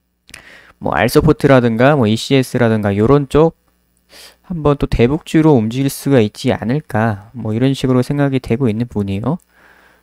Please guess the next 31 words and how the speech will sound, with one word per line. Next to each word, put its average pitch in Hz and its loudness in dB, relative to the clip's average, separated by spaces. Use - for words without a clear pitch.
그래서 110 -6
요런 143 4
부분도 139 2
있고, 110 -2
그러니까 117 -6
이산가족 135 0
화상상봉 131 2
요쪽으로도 151 4
이슈가 117 0
있고, 117 0
이제 113 -4
대북주 143 -2
또 127 2
다른 113 -4
이슈로는 110 -2
남북 110 -2
화상회의 160 0
시스템. 131 -2
그래서 135 2
이제 127 2
이 117 2
통신 - 0
연락선, 113 2
어, 107 -2
요거 127 4
이번에 113 2
복원을 113 0
된 110 -2
것을 120 0
계기로 117 -4
해가지고 135 2